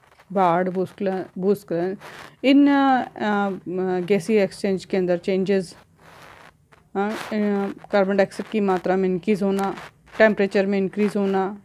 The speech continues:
ह्यूमिडिटी में इंक्रीज होना, इस कारण जो है क्लाइमेटिक फैक्टर के कारण जो है वो वहाँ की वेजिटेशन जो है वो पूरी धीरे धीरे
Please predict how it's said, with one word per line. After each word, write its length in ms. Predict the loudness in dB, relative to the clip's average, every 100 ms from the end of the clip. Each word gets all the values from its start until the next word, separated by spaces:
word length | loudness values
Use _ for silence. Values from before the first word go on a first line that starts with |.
| -2
ह्यूमिडिटी 540 | 2 2 4 2 2
में 120 | -2
इंक्रीज 380 | -2 -2 -2 0
होना, 260 | 0 -2 -2
इस 120 | -6 0
कारण 360 | 4 4 4
जो 120 | 2
है 120 | 2 2
क्लाइमेटिक 480 | 2 0 0 -2
फैक्टर 360 | 0 -2 -2 -4
के 140 | -2
कारण 360 | 0 0 0 0
जो 80 | 0
है 160 | 0
वो 80 | -2
वहाँ 200 | -2 -4
की 140 | -2 0
वेजिटेशन 560 | 0 0 -4 -4 -4
जो 100 | -2
है 140 | 0 0
वो 140 | -2
पूरी 240 | -2 -2
धीरे 240 | 0 -2 0
धीरे 240 | 0 0